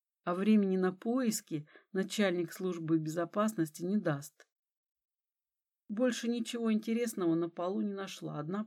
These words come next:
пыль. Зато догадалась, какое заклинание применил преступник.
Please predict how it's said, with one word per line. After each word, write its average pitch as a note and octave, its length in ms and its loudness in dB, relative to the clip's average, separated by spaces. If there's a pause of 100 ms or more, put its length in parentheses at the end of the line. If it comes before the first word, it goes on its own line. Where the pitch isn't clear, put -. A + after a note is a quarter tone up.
пыль. D3 340 -4 (880)
Зато A3 300 -2
догадалась, G#3+ 680 4
какое F#3 320 0
заклинание F3+ 560 4
применил F3 460 2
преступник. E3 680 -4